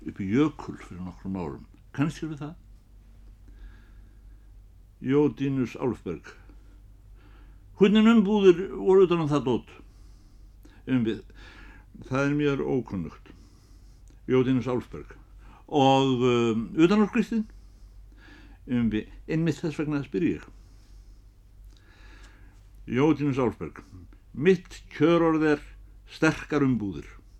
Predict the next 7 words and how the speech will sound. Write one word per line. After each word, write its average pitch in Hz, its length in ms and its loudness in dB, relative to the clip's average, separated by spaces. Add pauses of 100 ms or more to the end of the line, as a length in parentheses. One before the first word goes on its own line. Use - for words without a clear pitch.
skýr 143 600 0 (120)
utanúrskrift. - 560 -8 (1900)
Umbi. 95 420 -4 (1040)
Ég 113 160 -4
spyr 127 220 -4
um 151 100 0
innihald. 87 640 -4